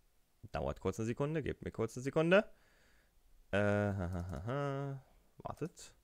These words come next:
Ah, okay, okay, okay, okay, okay, okay,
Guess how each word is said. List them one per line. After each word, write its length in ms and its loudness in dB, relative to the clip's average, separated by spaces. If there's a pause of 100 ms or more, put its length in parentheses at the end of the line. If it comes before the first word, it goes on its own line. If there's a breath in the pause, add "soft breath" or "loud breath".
(1800)
Ah, 220 12 (260)
okay, 420 8
okay, 280 6
okay, 240 6
okay, 280 2
okay, 420 6
okay, 280 2